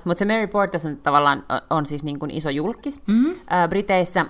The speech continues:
Speaker 1: ja sit hän jossain vaiheessa perusti oman konsulttifirman, joka just konsultoi kaikkia muotibrändejä ja kaikkea. Se on, niin kuin, P R:ää ja, ja viestintää ja, ja retailia ja kaikkea tämmöstä. Ja se on kirjoittanut nyt kirjan, jonka nimi on Work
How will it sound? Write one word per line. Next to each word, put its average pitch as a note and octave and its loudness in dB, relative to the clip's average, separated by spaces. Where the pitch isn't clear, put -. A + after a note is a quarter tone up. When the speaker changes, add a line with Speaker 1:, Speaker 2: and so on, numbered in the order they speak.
Speaker 1:
ja F3 -4
sit E3+ -2
hän E3+ 2
jossain E3 2
vaiheessa D3+ 0
perusti C#3+ -2
oman G3+ 2
konsulttifirman, D#3+ -2
joka C#3 -4
just C3+ -6
konsultoi C3 -6
kaikkia - -10
muotibrändejä F#3+ 0
ja F3 2
kaikkea. D#3+ -4
Se D#3+ -2
on, E3 0
niin E3 0
kuin, D3+ -6
P - -2
R:ää D#3+ 6
ja, D3 4
ja D3 -6
viestintää C#3+ 0
ja, C3 2
ja C#3 2
retailia C3+ -2
ja A2+ -4
kaikkea B2 -10
tämmöstä. C#3+ -8
Ja F3+ -2
se A3+ 2
on A#3 -2
kirjoittanut E3 -2
nyt C#3+ -8
kirjan, D#3 -2
jonka D3 -4
nimi C#3 -2
on C3+ -4
Work D3 0